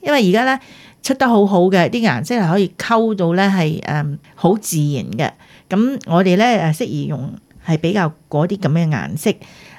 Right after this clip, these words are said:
嗱，其實我呢，亦都想話，即係好多時呢，我以前化妝，誒，新娘化妝又好啊，幫其他人化妝都好，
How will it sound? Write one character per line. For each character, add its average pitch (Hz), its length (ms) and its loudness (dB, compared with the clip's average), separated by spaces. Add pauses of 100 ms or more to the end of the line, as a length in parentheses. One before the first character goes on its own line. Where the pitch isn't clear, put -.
嗱， 170 180 0
其 180 140 4
實 202 120 2
我 214 120 4
呢， 269 120 2
亦 208 100 2
都 247 180 0
想 202 340 2
話， 165 240 2 (380)
即 254 100 0
係 240 80 4
好 214 100 6
多 226 140 2
時 196 180 -4
呢， 190 220 2
我 180 80 4
以 180 120 4
前 151 200 0
化 165 220 0
妝， 190 440 0
誒， 151 240 0
新 202 200 0
娘 160 120 -2
化 160 160 -4
妝 180 240 -2
又 147 80 0
好 160 360 -2
啊， 170 320 -6
幫 175 280 -2 (200)
其 160 140 -4
他 180 120 -4
人 139 140 -8
化 160 120 -4
妝 185 200 -4
都 196 100 -4
好， 185 180 -2